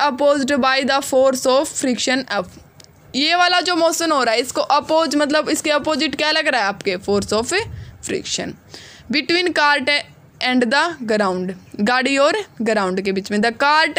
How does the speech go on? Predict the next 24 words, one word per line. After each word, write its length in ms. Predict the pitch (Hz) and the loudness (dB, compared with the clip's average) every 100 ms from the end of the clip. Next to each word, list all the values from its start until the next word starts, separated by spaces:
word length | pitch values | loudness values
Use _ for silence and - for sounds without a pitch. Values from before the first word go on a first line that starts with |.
| 311 | 0
will 260 | 302 320 277 | 2 0 0
be 120 | 302 302 302 294 - - 226 | 2 2 0 -2 -8 -12 -2
move 440 | 247 302 339 349 339 - | 2 4 4 2 0 0
only 400 | 262 269 269 285 311 - - - - | 0 2 2 0 -2 -8 -20 -14 -2
R 340 | 254 285 311 320 | 2 2 0 0
cos 200 | 330 330 - | 0 0 0
theta 340 | 349 - 311 320 | -2 0 -2 0
क्या 160 | 320 | 0
हो 80 | 285 | 2
जाएगा 320 | 208 180 170 | 2 0 -2
आपके 200 | - - | -4 -4
पास? 200 | 180 202 | -2 -2
बड़ा 220 | 214 247 | 0 2
हो 80 | 285 | 2
जाएगा 220 | 262 254 | 2 0
किससे? 380 | 254 262 - 285 370 - - - | 0 -2 0 -2 -2 -8 -20 -10
F 100 | 196 | -8
से। 280 | - - - - - - - - - - - - | -6 -10 -12 -16 -20 -20 -20 -20 -20 -20 -20 -12
अब 140 | - 233 | -6 -2
देखो 340 | 208 180 185 185 - - | -2 -4 -10 -10 -14 -8
इसके 220 | 277 - 339 | -6 -2 0
बाद 160 | 349 | 0
जो 60 | 339 | 0
नेक्स्ट 380 | 294 262 - | 0 0 0